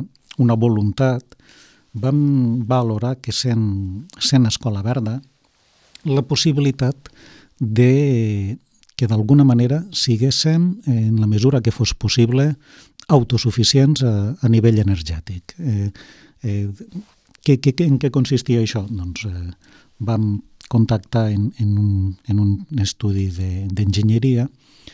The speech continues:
que ens fes un, un disseny i que ens fes un estudi per a la implantació de plaques, eh, fotovoltaiques al centre. De manera que, eh, la nostra idea és, eh, ser suficients, és a dir, que siguéssim capaços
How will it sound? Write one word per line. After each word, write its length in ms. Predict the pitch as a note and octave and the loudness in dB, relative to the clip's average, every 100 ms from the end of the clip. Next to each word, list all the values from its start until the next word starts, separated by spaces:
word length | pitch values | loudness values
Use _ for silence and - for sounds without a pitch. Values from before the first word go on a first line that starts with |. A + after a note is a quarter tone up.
| - _ _ | -20 _ _
que 80 | A2 | 0
ens 200 | A2 - | 0 0
fes 260 | C#3 C3 C3+ | 2 4 4
un, 220 | B2+ D#3+ | 2 2
un 220 | B2 A2 | 0 0
disseny 400 | G2 G#2 C#3 C#3 | 0 0 2 2
i 80 | B2 | 0
que 80 | G#2+ | -2
ens 140 | G#2 | -6
fes 180 | - A2 | -4 -2
un 160 | G#2+ G#2+ | -2 -4
estudi 400 | - B2+ A#2+ D3 - _ _ _ _ _ - - | -2 -2 0 -2 -6 _ _ _ _ _ -20 -8
per 140 | - C3 | 0 2
a 60 | B2+ | 4
la 80 | |
implantació 640 | B2+ A#2+ A#2+ A#2+ - A2+ A2+ | 4 4 0 0 -2 -2 -2
de 360 | A2+ A2+ A#2 - | 0 0 0 -2
plaques, 500 | A#2+ A2 A#2 A#2+ A2 | -2 -2 -2 -2 -4
eh, 300 | G#2+ G2 G2+ G2 | -6 -6 -6 -6
fotovoltaiques 1040 | - A#2 G2+ G2+ - G#2+ G#2 A#2+ B2 - - _ - | -4 -2 -2 -2 -2 -4 -2 -2 -2 -4 -12 _ -6
al 100 | G#2 | -4
centre. 380 | - F#2 F2+ F#2 | -2 -4 -4 -2
De 80 | G#2 | 0
manera 360 | G#2 A2 A#2 | 2 2 0
que, 240 | B2+ A#2+ C#3+ - - _ _ _ _ _ | -2 -2 -2 -6 -20 _ _ _ _ _
eh, 260 | - A2+ C3 | -6 -4 -2
la 300 | C#3 F#3 A2+ | -2 2 2
nostra 260 | C3+ - C#3 | 2 2 0
idea 300 | B2 C#3+ C#3+ | 2 2 2
és, 260 | C#3 C#3 C3 | 2 0 0
eh, 360 | A#2 G#2 G2+ A#2 D#3 _ _ _ _ _ _ - - | 0 -2 -2 -4 -8 _ _ _ _ _ _ -20 -4
ser 200 | - C#3+ | 4 4
suficients, 600 | C#3+ B2+ A#2 C#3 A#2 G2 | 6 2 2 2 0 0
és 80 | G2 | -4
a 60 | |
dir, 120 | G2+ G2+ | -4 -4
que 140 | A2+ F2+ | -4 -2
siguéssim 400 | B2 A#2+ C#3 C3 | 2 2 4 2
capaços 600 | B2+ C#3 B2+ C#3 D#3 | 2 0 0 -2 -2